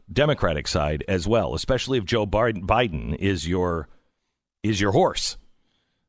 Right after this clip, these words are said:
That thing could fall apart. I mean, he's not looking, you know, the, the, the best,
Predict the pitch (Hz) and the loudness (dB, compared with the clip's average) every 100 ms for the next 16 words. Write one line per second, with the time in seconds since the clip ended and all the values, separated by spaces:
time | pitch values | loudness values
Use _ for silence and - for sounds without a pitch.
0 | - - 147 - 120 104 95 - 101 92 | -2 4 4 4 2 2 0 2 2 4
1 | - 98 95 - - 98 101 95 92 85 | 2 4 2 -2 -2 0 2 2 0 -2
2 | 98 87 110 76 82 101 123 120 - - | -4 -2 -2 -2 -4 -2 0 0 -4 -12
3 | - _ _ _ - 104 120 - 113 107 | -16 _ _ _ -8 -2 -2 -2 -2 -2
4 | 104 - - - - - 92 82 80 82 | -4 -8 -16 -20 -20 -8 -4 -2 -2 -2
5 | 85 78 76 76 71 69 - 98 143 110 | -4 -4 -6 -4 -4 -8 -6 -2 0 -2
6 | 80 - - | -4 -8 -10